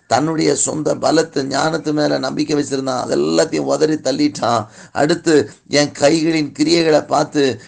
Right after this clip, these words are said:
"நீங்கள் எங்கள் தேவர்கள்" என்று இனி சொல்ல மாட்டோம்னு சொல்லிட்டான். கர்த்தருக்கு மகிமை உண்டாகட்டும். அங்க படங்களோ சிலைகளுக்கோ அங்க இடம் இல்லை. அவன் இல்லைன்னு சொன்னதுக்கு அப்புறம் அவன் சொல்றான்,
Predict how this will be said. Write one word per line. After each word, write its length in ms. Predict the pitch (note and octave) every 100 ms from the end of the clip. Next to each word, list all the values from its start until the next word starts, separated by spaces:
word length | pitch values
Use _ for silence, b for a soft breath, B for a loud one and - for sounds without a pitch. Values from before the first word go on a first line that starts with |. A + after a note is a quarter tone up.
| B
"நீங்கள் 480 | B2 D#3+ E3 D#3+ D#3
எங்கள் 400 | D3+ D3 C#3+ C3
தேவர்கள்" 680 | C#3 D#3 E3+ E3+ D#3 D#3 A2 B
என்று 640 | - C#3+ D#3 D3+ C#3+ C3+ A2+
இனி 240 | - C#3+ D#3
சொல்ல 340 | - C3+ E3
மாட்டோம்னு 540 | F3 E3+ E3 E3+ F3 E3+
சொல்லிட்டான். 560 | D3 D3+ D3 C3+ B2 G#2+ b b -
கர்த்தருக்கு 420 | C3+ C#3+ D#3 C#3
மகிமை 300 | C#3+ D#3+ D#3+
உண்டாகட்டும். 680 | D3+ C#3+ C#3+ C3+ B2+ B2+ G#2 B B
அங்க 280 | B2+ C3+
படங்களோ 680 | B2 - C#3+ E3 D#3 D3 C3+ B2
சிலைகளுக்கோ 520 | C#3 E3 D#3+ D#3 D3+
அங்க 180 | C#3 B2+
இடம் 340 | B2 C3+ E3
இல்லை. 280 | D#3 C#3 C3 A2+ A2 B
அவன் 260 | - C3 C#3
இல்லைன்னு 460 | C3+ E3 F3 E3 D3+ -
சொன்னதுக்கு 380 | C#3+ E3 D#3+
அப்புறம் 480 | D3 D3 C3+ B2 G#2+ B -
அவன் 320 | - A#3 A#2
சொல்றான், 580 | B2 C3+ D3 C3 A#2+